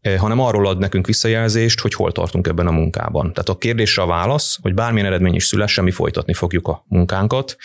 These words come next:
de természetesen azzal a, ö, ambíciózus céllal vágunk bele ebbe a kampányba, hogy csodát tegyünk, ugyanis olyan még nem nagyon fordult elő, hogy néhány hónapos párt, ö, mint amilyen a másik reformkor, ö, európai parlamenti mandátumot szerezzen. Mi ezt a politika történeti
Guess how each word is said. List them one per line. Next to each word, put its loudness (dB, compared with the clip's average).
de 0
természetesen 0
azzal 0
a, 0
ö, 0
ambíciózus 2
céllal 0
vágunk 2
bele 2
ebbe -2
a -2
kampányba, 0
hogy 2
csodát -2
tegyünk, 0
ugyanis 2
olyan 2
még 2
nem 2
nagyon 2
fordult 0
elő, 2
hogy 2
néhány 2
hónapos 0
párt, -6
ö, 2
mint 4
amilyen 0
a 2
másik -4
reformkor, 0
ö, 0
európai 2
parlamenti -2
mandátumot -2
szerezzen. 0
Mi 2
ezt -2
a -2
politika -2
történeti 0